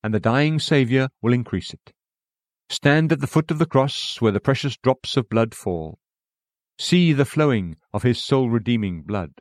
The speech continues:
Believe that he shed that blood for you, and you are saved.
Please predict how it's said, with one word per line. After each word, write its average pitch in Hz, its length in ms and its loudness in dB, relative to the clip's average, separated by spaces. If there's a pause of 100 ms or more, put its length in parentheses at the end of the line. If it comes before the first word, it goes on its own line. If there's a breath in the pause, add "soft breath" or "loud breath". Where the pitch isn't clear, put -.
(760)
Believe 151 440 4
that 117 140 2
he 117 60 2
shed 131 320 -2
that 107 220 -2
blood 107 220 -2
for - 140 -6
you, 98 400 -2 (400)
and 90 120 -8
you 104 120 0
are 95 120 0
saved. - 540 -12